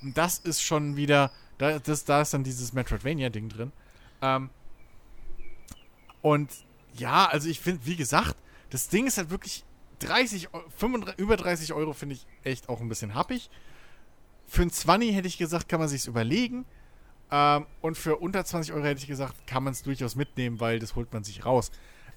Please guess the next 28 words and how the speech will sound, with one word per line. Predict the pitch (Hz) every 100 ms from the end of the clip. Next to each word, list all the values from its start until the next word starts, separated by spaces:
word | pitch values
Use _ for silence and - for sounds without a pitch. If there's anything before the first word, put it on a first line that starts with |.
| -
Es | 135 -
ist | 180
halt | 180 170 -
keinerlei | - 156 175 151 151 143
Tiefe | - 180 262 143
in | 110
dem | 101
Spiel. | - 107 98 - - - -
Aber | 127 131
es | 131 127
macht | 151 - -
Bock, | 226 -
finde | - 135
ich. | 117
Es | - 131
ist, | 156
es | 143
macht | 165 202
halt | - -
einfach | 147 -
Spaß, | 233 - 120 208 - - - -
wenn | -
du | 165
mit | 170 170
dem | 143
Hai | 131 196
da | 226
irgendwie | 208 196 - 226